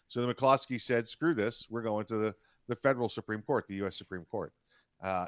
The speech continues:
and the U S Supreme Court refused to hear it. Now, Craig, if, when you read into this the rest of the way, 'cause remember, it's a C N N story, so you gotta go in there and read what they told you, and then you gotta go find what they didn't tell you. Uh, because remember, C N N is, is always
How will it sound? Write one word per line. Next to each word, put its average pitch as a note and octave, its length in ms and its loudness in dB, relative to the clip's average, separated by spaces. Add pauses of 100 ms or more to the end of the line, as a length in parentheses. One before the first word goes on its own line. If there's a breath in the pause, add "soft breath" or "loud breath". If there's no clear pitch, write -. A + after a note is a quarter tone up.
and A2 120 -6
the A2+ 60 -4
U C3+ 180 4
S D3 80 2
Supreme C3+ 300 -4
Court A#2+ 300 0 (420)
refused B2+ 640 0
to D3 80 -4
hear D#3 300 0
it. C#2+ 100 -6 (380)
Now, C3 320 4 (380)
Craig, D#3+ 340 6
if, C3+ 100 -2
when C#3+ 120 2
you C3+ 100 0
read G#3 240 4
into A3+ 220 2
this C#3+ 160 2
the D3+ 80 0
rest D3+ 200 4
of D3+ 40 2
the C#3+ 40 4
way, B2 80 4
'cause A#2+ 140 -2
remember, E3 320 4
it's C3+ 140 0
a B2+ 60 -2
C D#3+ 240 0
N D3 80 2
N C#3 140 0
story, E2+ 420 -4 (380 soft breath)
so - 140 -2
you C3 140 2
gotta D#3+ 200 6
go D3+ 180 2
in D3 80 0
there C#3 180 2
and A#2+ 180 -4
read D3+ 200 -2
what C3+ 160 -4
they C3+ 140 4
told D3+ 320 0
you, D3+ 120 2
and C3 80 2
then C3+ 100 0
you C#3 80 -2
gotta C3 180 2
go A#2+ 140 -2
find B2 400 0
what A2+ 120 -6
they A2 120 -2
didn't G#2 300 -4
tell F2 200 -2
you. D2 160 -10 (400)
Uh, F#2 300 -2
because G2+ 400 -2
remember, A#2 380 -2 (260 soft breath)
C B2+ 240 -2
N A#2+ 80 0
N A#2+ 180 -2
is, G#2+ 180 -6
is A2 180 -6
always B2 560 0